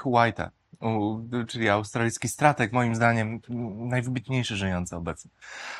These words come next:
A, to znaczy jest element rasizmu w tym. A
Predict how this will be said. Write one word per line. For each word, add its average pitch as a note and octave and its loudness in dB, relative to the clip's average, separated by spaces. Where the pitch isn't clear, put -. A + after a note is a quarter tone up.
A, G2 8
to A#2+ 0
znaczy B2 2
jest D3 4
element B2+ 4
rasizmu A2+ 2
w - -10
tym. - -12
A F#2 0